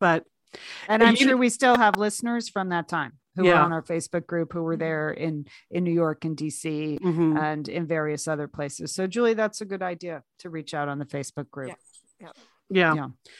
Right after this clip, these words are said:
Speaker 1: You know, thinking about all of it, I know that I'm sure I'm not the only one that I, I'm just not sure I can take in too much nine eleven news, nine eleven info, on top of Afghanistan and raging fires here in the West and floods in the East. And of course,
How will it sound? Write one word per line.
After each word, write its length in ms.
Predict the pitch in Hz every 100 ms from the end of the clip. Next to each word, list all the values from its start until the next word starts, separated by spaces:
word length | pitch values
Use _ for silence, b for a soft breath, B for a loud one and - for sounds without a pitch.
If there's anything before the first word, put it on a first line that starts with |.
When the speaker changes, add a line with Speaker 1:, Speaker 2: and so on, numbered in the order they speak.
| B B B B -
Speaker 1:
You 180 | 226
know, 120 | 262 240
thinking 340 | 240 262 262
about 220 | 214 180
all 200 | 175 160
of 80 | 160
it, 120 | 170
I 140 | 180 180
know 200 | 208 226
that 280 | 208 202 185 _ b _ -
I'm 100 | 226
sure 220 | - 320
I'm 100 | 302
not 140 | 247
the 100 | 220 214
only 180 | 208
one 200 | 202 185
that 80 | 175
I, 180 | 170 170 - _ _ _ _ _ -
I'm 80 |
just 200 | 208 349
not 180 | 403 392
sure 180 | - 262
I 120 | 247
can 180 | 233 202
take 320 | - - 220 233
in 240 | 214 196
too 200 | - 208
much 400 | 202 190 180 - - _ -
nine 320 | 170 170 175
eleven 480 | 175 170 170 170 165
news, 480 | 170 165 156 156 -
nine 200 | 170 170
eleven 320 | 170 165 160
info, 720 | 165 165 - 170 156 151 147 147 B B B B - 175
on 180 | 185
top 420 | 180 - 214 208 196
of 360 | 180 170 156 - - -
Afghanistan 960 | 165 - 226 214 190 - 160 156 156
and 220 | 151 151 B B B -
raging 400 | 190 196 202 190
fires 480 | - 202 202 196 -
here 200 | 196 196
in 100 | 190
the 80 |
West 380 | 190 196 175 -
and 120 | 165
floods 300 | - 214 196
in 80 | 180
the 80 | 190
East. 300 | 196 190 160
And 80 | 175
of 100 | 170
course, 420 | - 185 175 -